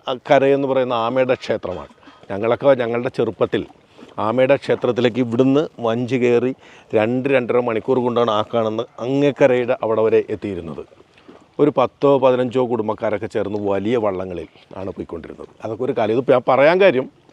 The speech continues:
നമ്മളിനി എത്ര കാലം ഉണ്ടാകുമെന്നത് പറയാൻ പറ്റില്ല. നമ്മുടെ മുന്നിൽ അല്ലെങ്കിൽ നമ്മുടെ പിന്നിൽ ഭീമാകാരമായ ഒരു ജലബോംബ് പോലെ മുല്ലപ്പെരിയാർ എന്ന അണക്കെട്ട്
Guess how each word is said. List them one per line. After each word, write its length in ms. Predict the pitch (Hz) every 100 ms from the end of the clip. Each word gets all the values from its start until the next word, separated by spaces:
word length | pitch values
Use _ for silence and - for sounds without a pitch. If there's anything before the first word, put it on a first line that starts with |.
| - _ _ _ _ - - -
നമ്മളിനി 320 | 90 101 151 156
എത്ര 160 | 151 147
കാലം 180 | 151 143 147
ഉണ്ടാകുമെന്നത് 400 | 139 143 147 143
പറയാൻ 220 | 135 123
പറ്റില്ല. 220 | 131 120 101 95
നമ്മുടെ 280 | 104 131 143 135 - _ _ - 120
മുന്നിൽ 280 | 120 123 95 _ _ _
അല്ലെങ്കിൽ 220 | 104 120 131
നമ്മുടെ 200 | 120 127 -
പിന്നിൽ 320 | 131 139 135 - _ _ _ - _ _ _ _ - _ _ _ _ _ - - - _ _ _ -
ഭീമാകാരമായ 1080 | - 143 156 165 160 156 151 147 139 131 127 120 123
ഒരു 120 | 123 120
ജലബോംബ് 520 | 110 110 110 117 110 101
പോലെ 260 | 101 87 - _ _ _ -
മുല്ലപ്പെരിയാർ 680 | 95 104 113 - 117 117 113 110
എന്ന 140 | 110 107 - - - _ -
അണക്കെട്ട് 400 | 104 110 123 104